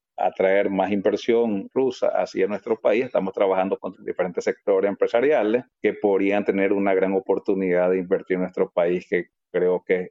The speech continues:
importante acercarse a Nicaragua como una plataforma para América Latina, para Centroamérica, América Latina. Entonces, creo que la comisión tiene mucho trabajo. Estaremos muy pronto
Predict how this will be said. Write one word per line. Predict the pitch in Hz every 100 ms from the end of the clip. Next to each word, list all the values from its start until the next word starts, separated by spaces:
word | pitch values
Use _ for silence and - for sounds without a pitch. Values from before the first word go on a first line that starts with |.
| -
importante | 90 - 95 - 98 90 _ 95 - _ _
acercarse | - - 104 - 90 92 - 95
a | 92
Nicaragua | 95 - 95 92 92 95
como | - 90
una | 85 90
plataforma | - 90 90 - 90 85 92
para | 87 85 85
América | 87 87 85
Latina, | 85 - 156 101
para | 98
Centroamérica, | 95 92 92 92 92
América | 98 95 92 92
Latina. | 87 - 151 101 82 - - - _ _ -
Entonces, | 127 139 123 147 143 - _
creo | 113 117
que | 123
la | 131 127
comisión | 127 123 113 123 127 127 123
tiene | 117 117 120
mucho | 113 120 123 123
trabajo. | 117 117 104 120 123 120
Estaremos | 98 104 101 101 110 117 120
muy | 104 113
pronto | - 117 110 - 131 117 107